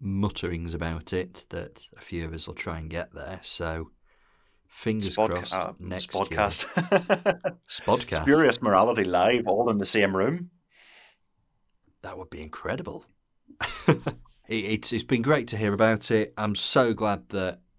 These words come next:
Speaker 1: A, it was so fantastic. I'm using that word again. And B, uh, that you had such a good time. And thank you so, so much for just taking the time to record this mini bonus episode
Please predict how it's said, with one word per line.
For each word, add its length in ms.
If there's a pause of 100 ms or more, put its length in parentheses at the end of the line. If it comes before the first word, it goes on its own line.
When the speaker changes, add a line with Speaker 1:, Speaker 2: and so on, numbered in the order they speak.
(100)
Speaker 1:
A, 440
it 160
was 180
so 220
fantastic. 840
I'm 140
using 300
that 140
word 180
again. 540 (280)
And 220
B, 520 (560)
uh, 180
that 180
you 160
had 160
such 240
a 40
good 220
time. 580
And 380 (100)
thank 300
you 80
so, 320
so 300
much 300
for 120
just 540
taking 280
the 80
time 320
to 120
record 560
this 340 (460)
mini 360
bonus 400
episode 720